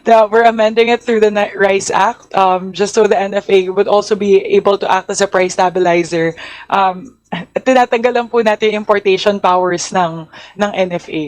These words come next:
kasi alam naman po natin, again, we shouldn't be a net importer po, um, down the line. Um, sunod po yung National High Va-, Value Crops Program. Um, malaki din po yung binagsak by ten point six percent. Um, ano po ba yung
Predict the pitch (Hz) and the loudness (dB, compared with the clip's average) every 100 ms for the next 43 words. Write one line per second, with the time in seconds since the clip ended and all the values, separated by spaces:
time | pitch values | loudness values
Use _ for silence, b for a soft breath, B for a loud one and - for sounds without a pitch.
0 | 131 180 185 180 165 156 - 190 185 180 | -4 -4 0 0 0 -6 -8 -6 -2 -2
1 | 180 185 170 165 - 196 190 190 185 185 | -2 -2 -2 -4 -4 -2 0 -2 -6 -12
2 | - B B 202 196 220 208 208 202 196 | -14 B B -8 -4 -2 -2 -4 -2 0
3 | 185 180 - 185 175 175 170 175 170 - | 0 -2 0 -4 -2 -4 -2 -2 -2 -4
4 | - 165 160 165 175 - 185 165 180 175 | -6 -2 -2 -4 -8 -4 -4 0 0 0
5 | 165 160 151 143 139 B B B 233 240 | -4 -6 -6 -8 -14 B B B -2 0
6 | 247 247 262 320 330 339 330 330 311 311 | 0 -2 -4 -2 -2 0 2 2 2 0
7 | 302 - B B 269 277 294 285 269 262 | -2 -8 B B -2 0 0 2 0 2
8 | 226 - - 220 233 226 - 208 220 - | 0 0 0 0 2 -4 -2 -2 -2 -4
9 | - - 220 208 190 247 349 _ B B | -6 2 2 2 -2 -4 -12 _ B B
10 | - 233 254 247 269 247 254 247 247 240 | 0 2 2 0 0 0 0 0 2 0
11 | 233 226 226 214 190 - 196 277 233 220 | 0 -4 0 -2 -2 -4 -4 -4 -2 0
12 | 214 208 208 214 214 214 202 208 208 202 | 2 2 0 -2 -2 -4 -4 -4 -6 -6
13 | - 190 185 180 196 277 _ b b b | -8 -6 -4 -4 -4 -6 _ b b b
14 | b - 214 226 240 233 220 214 214 214 | b -2 0 0 -4 -6 -2 0 0 -6